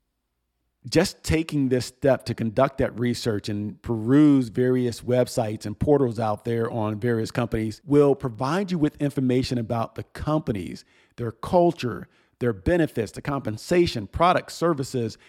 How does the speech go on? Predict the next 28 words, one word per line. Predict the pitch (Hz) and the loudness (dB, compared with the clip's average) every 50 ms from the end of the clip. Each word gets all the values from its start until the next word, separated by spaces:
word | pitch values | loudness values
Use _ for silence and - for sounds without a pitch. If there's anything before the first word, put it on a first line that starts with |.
| _ _ - | _ _ -8
and | 123 120 117 113 113 | -6 -4 -4 -4 0
work | 113 135 147 143 - | 2 2 2 2 2
environment, | 135 120 104 113 104 90 87 82 80 87 78 _ _ _ _ _ _ - | -2 -2 0 0 0 0 0 -2 -8 -10 -14 _ _ _ _ _ _ -6
and | 123 123 131 - | -6 -6 -4 -2
even | 180 180 175 185 | -2 0 2 2
their | 180 175 170 156 | 4 4 2 2
competitors. | - 156 139 - 185 185 156 135 - - - _ - - _ | 2 -2 -2 0 0 -2 -2 -4 -8 -10 -14 _ -20 -20 _
You | - 156 214 254 | -6 -4 -4 0
may | 247 202 165 | 2 2 2
find | 156 - - 165 160 160 160 147 | 2 2 0 2 2 2 2 2
that | 147 151 147 143 - - - _ _ | 2 2 2 2 0 -4 -20 _ _
while | - 135 131 131 | 2 4 4 4
conducting | 135 - 135 123 143 139 135 - 139 127 120 | 2 0 -4 0 0 0 0 0 -2 -2 0
research | 120 143 165 170 - 151 139 135 - | 2 2 0 2 2 2 0 2 2
on | 139 127 | 0 -2
company | 123 - 147 135 - 139 131 123 - _ - | 0 0 -2 -2 0 0 -2 -2 -4 _ -2
A, | 156 185 220 208 143 127 131 143 151 _ _ _ _ _ _ _ | 0 2 4 4 4 2 2 0 -4 _ _ _ _ _ _ _
you | 135 151 170 | -6 -2 0
learn | 170 165 160 160 156 156 | 2 2 4 4 2 2
about | 147 123 143 139 139 139 - - - | 0 0 0 0 0 0 -4 -4 -4
company | - 156 - - 131 123 117 | -4 -4 -2 0 -2 -2 -2
B | 107 92 - 175 202 208 202 | -4 -4 -2 -2 0 0 2
that | 147 139 123 | 2 2 2
happens | 123 131 131 - - 135 123 | 2 0 0 -2 -2 -4 -4
to | 117 123 | -4 -4
be | 110 127 127 127 | -2 0 0 0
a | 123 | 0
competitor, | - 113 107 - - 202 240 240 151 127 131 135 135 | -2 -6 -8 -2 2 2 2 2 2 0 0 -2 -2